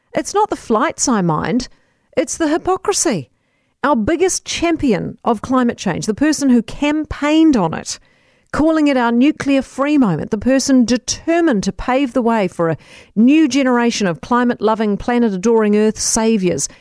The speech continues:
Not only that, she promised to tackle climate change head on. Maybe she meant she's tackling it head on from the front of a private plane. I don't know. But all this enviro-friendly chat and posturing was before she got invited onto the jet with Justin and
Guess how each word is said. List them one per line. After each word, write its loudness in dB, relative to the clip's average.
Not 2
only 2
that, -2
she 0
promised 0
to 0
tackle -2
climate -2
change -2
head 0
on. -2
Maybe 2
she -2
meant 0
she's 0
tackling -2
it 0
head 2
on 0
from 0
the 0
front -2
of -4
a 0
private -2
plane. 0
I 0
don't 0
know. 0
But -2
all 2
this -2
enviro-friendly 0
chat -4
and 0
posturing -2
was -2
before -2
she -6
got -4
invited -4
onto -4
the -4
jet -4
with -6
Justin -4
and -2